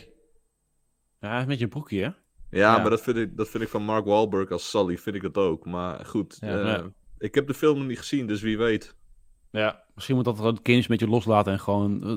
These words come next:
Speaker 1: droog erin en dan, eh, of clean, en een clean slate
Speaker 3: Dat is
Speaker 1: erin.
Speaker 3: precies het.
Speaker 1: Ja, <laughs> ik wou zeggen, ik, eh, ben mezelf van het, eh,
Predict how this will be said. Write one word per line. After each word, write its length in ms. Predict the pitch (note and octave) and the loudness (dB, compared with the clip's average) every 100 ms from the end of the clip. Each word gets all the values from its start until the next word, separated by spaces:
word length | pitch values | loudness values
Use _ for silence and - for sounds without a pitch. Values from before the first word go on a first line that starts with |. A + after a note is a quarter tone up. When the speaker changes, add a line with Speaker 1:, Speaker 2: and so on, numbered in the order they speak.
| - | -6
Speaker 1:
droog 400 | - A2 A2+ G#2 | 4 6 6 2
erin 300 | F#2 G#2 G2+ | -2 -2 -2
en 80 | |
dan, 280 | F#2+ F#2+ G2 | -2 -2 -2
eh, 160 | F#2+ F#2+ - - - | -4 -6 -10 -20 -16
of 200 | A2 - | -16 -8
clean, 360 | - A2+ G#2 F#2+ | 2 2 2 -2
en 80 | - | -2
een 60 | G#2+ | -2
clean 220 | A#2 A2 | 2 0
slate 200 | - G#2+ | 6 6
Speaker 3:
Dat 100 | G2+ | 6
is 60 | G2 | 4
Speaker 1:
erin. 100 | G2+ | 2
Speaker 3:
precies 200 | F#2+ G2 | 2 0
het. 240 | F#2 - - - - - - - | -2 -4 -12 -16 -16 -16 -12 -2
Speaker 1:
Ja, 140 | A2 | 2
<laughs> 260 | A#2 E3+ D3 | 4 6 6
ik 60 | - | 6
wou 120 | D#3+ | 2
zeggen, 340 | - C#3 - B2 | 6 4 6 4
ik, 200 | - - | 4 8
eh, 120 | C3 | 10
ben 120 | B2 | 12
mezelf 300 | B2+ - B2+ | 10 10 10
van 140 | - A#2+ | 10 8
het, 200 | B2 - | 8 6
eh, 140 | A#2+ | 6